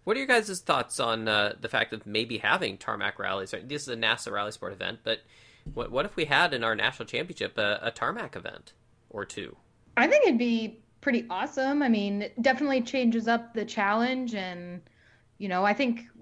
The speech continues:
Speaker 2: each individual rally has its own, you know, surface set. You know, a lot of the rallies have really unique surfaces, so it, I think a tarmac rally would be awesome too.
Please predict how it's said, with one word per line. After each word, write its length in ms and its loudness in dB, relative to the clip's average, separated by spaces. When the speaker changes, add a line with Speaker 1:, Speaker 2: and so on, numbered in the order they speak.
Speaker 2:
each 360 6
individual 520 4
rally 400 2
has 240 -2
its 220 -8
own, 440 0
you 120 4
know, 120 4
surface 500 0
set. 480 0
You 120 2
know, 300 2
a 100 2
lot 200 4
of 60 0
the 80 0
rallies 320 2
have 160 -6
really 240 -4
unique 280 -8
surfaces, 600 -6
so 340 2
it, 220 -2
I 100 0
think 180 -2
a 40 2
tarmac 440 2
rally 260 0
would 160 0
be 120 0
awesome 340 -2
too. 340 0